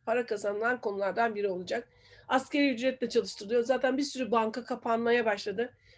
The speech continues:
Burada İstanbul'da, Etiler'de, Bebek'te, Taksim'de görüyorum birçok bankanın kapandığını. Çünkü her şey dijital bankacılığa doğru gidiyor. Bu anlamda doğru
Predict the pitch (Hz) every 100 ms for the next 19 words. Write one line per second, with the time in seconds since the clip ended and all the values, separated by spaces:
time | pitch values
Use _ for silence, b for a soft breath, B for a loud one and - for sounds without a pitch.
0 | b 226 262 233 247 - 233 - 254 254
1 | 233 233 233 262 262 233 220 220 220 247
2 | 247 233 - 233 269 254 - 240 240 220
3 | 233 233 226 247 269 269 - 240 233 233
4 | 233 262 233 226 214 208 202 190 196 -
5 | - _ _ 247 254 254 247 254 226 220
6 | 240 247 233 226 226 208 202 196 190 196
7 | 226 202 185 175 - - 240 294 262 262
8 | 247 247 311 277 220 254 311